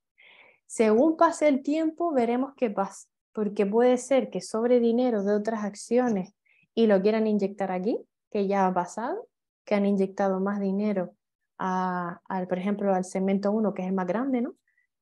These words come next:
Le inyectaron un par de millones de euros más al par de meses, incluso ampliaron el plazo, o sea que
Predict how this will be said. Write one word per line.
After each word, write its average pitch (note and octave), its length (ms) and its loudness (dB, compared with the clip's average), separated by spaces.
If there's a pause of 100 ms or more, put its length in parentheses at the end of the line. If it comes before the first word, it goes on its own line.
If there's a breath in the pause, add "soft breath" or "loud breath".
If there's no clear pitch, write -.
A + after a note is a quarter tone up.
(100)
Le F#3 280 -2
inyectaron F3+ 720 0
un G3 80 -2
par G3+ 140 0
de G3 80 2
millones F#3+ 420 0
de F#3+ 140 -2
euros G3 360 -2
más G3+ 240 -2
al F#3 120 -2
par F#3+ 160 -4
de F#3 100 -2
meses, A3+ 400 -2
incluso G3+ 380 -4
ampliaron F#3+ 440 -2
el E3 120 -4
plazo, A3+ 580 -4
o G3 60 -10
sea G3 220 -2
que F3+ 200 -6